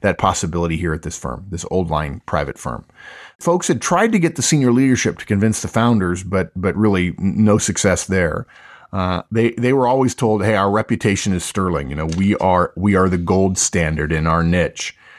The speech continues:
And, and frankly, twenty years ago, they were. And these were very successful founders. I mean, wealthy, wealthy people. Uh, and the family was all wealthy, and the family was in the New York, uh, um, society pages and those kind of things.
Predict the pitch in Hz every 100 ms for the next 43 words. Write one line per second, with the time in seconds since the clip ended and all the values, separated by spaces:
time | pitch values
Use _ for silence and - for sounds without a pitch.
0 | - _ _ _ 143 147 - 165 170 190
1 | 202 120 120 - 139 139 160 170 104 92
2 | 98 113 - - 117 120 135 143 73 -
3 | 98 127 120 104 90 107 131 139 117 104
4 | - - 104 - 98 90 104 95 95 87
5 | 71 - 78 87 85 80 80 - 98 92
6 | 113 113 - 85 85 95 98 82 82 87
7 | 85 87 87 - - - - 80 82 82
8 | - 104 98 95 90 95 92 90 87 -
9 | 95 87 82 82 85 - 90 90 90 90
10 | 90 92 90 90 90 92 90 - - 90
11 | 95 92 - 92 87 85 82 - _ -
12 | - - - 101 98 90 - 90 87 82
13 | 82 82 - 76 76 - - -